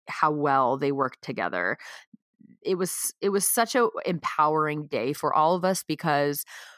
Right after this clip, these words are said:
with almost twenty women in one room, you know, working towards one common goal, you know, it just felt magical.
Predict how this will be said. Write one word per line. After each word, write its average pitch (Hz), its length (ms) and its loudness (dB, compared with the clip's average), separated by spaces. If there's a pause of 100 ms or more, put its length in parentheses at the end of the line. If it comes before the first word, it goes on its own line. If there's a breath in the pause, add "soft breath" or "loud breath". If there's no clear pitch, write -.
(180 loud breath)
with 185 160 0
almost 208 440 2
twenty 185 340 0
women 156 340 0
in 151 200 -2
one 147 260 0
room, 143 600 0 (320)
you 175 140 0
know, 160 120 2
working 151 460 0
towards 147 400 0
one 143 160 0
common 143 480 0
goal, 139 580 2
you 175 160 -2
know, 160 400 2 (540)
it 180 100 0
just 180 240 0
felt 156 220 2
magical. 127 640 -10